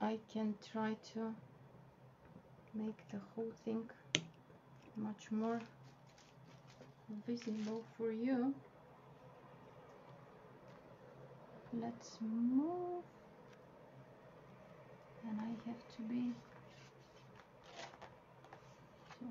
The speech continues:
it's so frustrating with this camera and stuff. I really prefer my Zoom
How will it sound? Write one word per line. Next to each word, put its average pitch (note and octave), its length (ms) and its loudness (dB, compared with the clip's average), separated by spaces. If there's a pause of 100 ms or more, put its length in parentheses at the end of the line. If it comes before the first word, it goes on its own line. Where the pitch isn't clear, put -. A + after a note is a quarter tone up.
it's - 240 -12
so A#3 160 2 (120)
frustrating G#3+ 840 2
with G3 180 0
this G3+ 220 -2 (100)
camera G#3 400 4
and G#3 80 4
stuff. G#3 360 2 (880)
I F#3+ 140 4
really G#3 420 6
prefer A3 600 4
my G#3 340 6 (1300)
Zoom A3 520 2